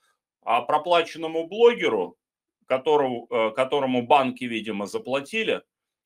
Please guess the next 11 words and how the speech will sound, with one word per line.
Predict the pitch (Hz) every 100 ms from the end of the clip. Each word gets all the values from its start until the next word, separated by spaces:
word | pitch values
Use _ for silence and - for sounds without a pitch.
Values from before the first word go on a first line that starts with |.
| _
чтобы | - 113 120
он | 135 113
тут | 101 -
негатив | 117 120 131 131 107 -
на | 110 98 95
наш | 101 107 -
кооператив | - 98 110 104 101 92 87
записывал, | 95 - 92 - 87 82
да, | 98 123
или | 151 147
мне?" | 147 123 95 71